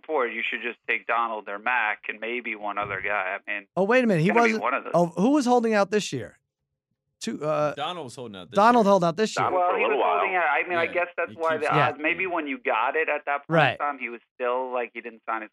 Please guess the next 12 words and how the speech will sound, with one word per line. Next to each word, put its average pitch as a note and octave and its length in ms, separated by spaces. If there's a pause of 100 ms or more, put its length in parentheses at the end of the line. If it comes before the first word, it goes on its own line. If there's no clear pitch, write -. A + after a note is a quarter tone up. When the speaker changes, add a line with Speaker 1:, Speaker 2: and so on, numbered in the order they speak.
Speaker 1:
contract. G#2+ 460
Speaker 2:
Yeah, C3+ 300
I C3 40
think F#3 200
I G3 100
had C#3 300
some A2+ 180
intel A2+ 480
that G2+ 140
he G#2+ 80
was G#2 140
gonna G2 220